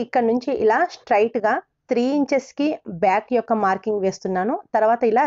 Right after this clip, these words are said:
రౌండ్ షేప్ అనేది వేసుకోవాలి. తర్వాత అదే విధంగా స్ట్రైట్‌గా టేప్‌ను పెట్టుకుంటూ ఫైవ్ ఇంచెస్కి నేను ఫ్రంట్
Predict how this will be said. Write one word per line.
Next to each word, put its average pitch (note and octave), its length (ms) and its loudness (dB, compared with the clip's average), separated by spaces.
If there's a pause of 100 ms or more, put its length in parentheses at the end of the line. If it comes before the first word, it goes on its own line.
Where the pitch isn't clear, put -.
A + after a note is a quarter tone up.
రౌండ్ G#3 340 0
షేప్ A3 260 -2
అనేది F#3+ 260 -2
వేసుకోవాలి. F3 640 -2 (1800)
తర్వాత E4 320 2 (380)
అదే A#3 240 2
విధంగా B3+ 300 2
స్ట్రైట్‌గా A#3 420 0 (100)
టేప్‌ను A3 340 2
పెట్టుకుంటూ G#3+ 420 -6 (220)
ఫైవ్ A#3 320 2
ఇంచెస్కి B3 400 -2
నేను B3+ 160 0 (140)
ఫ్రంట్ B3 280 -2